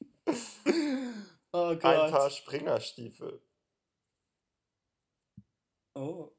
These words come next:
Speaker 1: okay. <laughs> Ähm, ich bin voll raus. Ich verliere.
Speaker 2: <laughs>
Speaker 1: Ich packe, <laughs> ich packe meinen
Speaker 2: Ich pack's
Speaker 1: Koffer
Speaker 2: nicht mehr.
Speaker 1: und nehme mit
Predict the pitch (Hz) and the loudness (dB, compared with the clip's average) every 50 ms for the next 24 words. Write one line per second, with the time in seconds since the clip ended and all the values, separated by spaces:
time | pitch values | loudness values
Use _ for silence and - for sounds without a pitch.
0 | _ - 156 160 190 220 311 - - - - - - - 226 185 - - _ _ | _ -10 -10 -10 -8 -8 -8 -8 -8 -10 -16 -10 -4 -2 -2 -2 -4 -8 _ _
1 | - - 240 254 240 214 196 170 160 _ _ _ _ _ _ _ _ _ _ _ | -8 -6 -6 -6 -8 -12 -16 -18 -20 _ _ _ _ _ _ _ _ _ _ _
2 | _ _ _ - 156 156 147 143 143 143 139 143 147 147 135 - - - - - | _ _ _ -4 0 2 2 2 2 0 -2 -4 -6 -8 -10 -14 -16 -16 -16 -18
3 | - - _ _ _ _ _ _ _ _ _ _ _ _ _ _ _ _ _ _ | -20 -20 _ _ _ _ _ _ _ _ _ _ _ _ _ _ _ _ _ _
4 | _ _ _ _ _ - - - 165 165 - 143 131 131 123 120 123 123 - - | _ _ _ _ _ -14 -8 -6 -6 -4 -2 -2 -2 -2 -4 -6 -6 -8 -10 -10
5 | - - - - 247 - - - 233 - - 220 247 - - - 453 - 226 254 | -8 -4 -2 0 0 2 2 2 0 0 0 0 -2 -2 -2 -2 -2 -4 -4 -6
6 | 262 - - - - - - - - - - - 180 180 - - - 240 214 208 | -12 -14 -16 -18 -20 -20 -16 -16 -16 -4 0 2 2 2 2 2 2 2 2 2
7 | 208 - - 285 285 269 247 - - - 262 214 196 - - - - 196 202 269 | -2 -4 -10 -10 -10 -10 -10 -6 0 0 0 0 0 -4 0 6 6 6 6 4
8 | 330 180 180 185 180 175 170 - 180 175 180 - 143 139 147 156 143 139 139 - | 2 4 4 4 4 4 2 2 4 4 4 4 4 2 2 4 2 0 -2 -2
9 | 156 131 127 131 156 196 202 196 180 185 170 - - - - | 0 2 4 6 8 8 8 6 6 6 6 4 2 2 0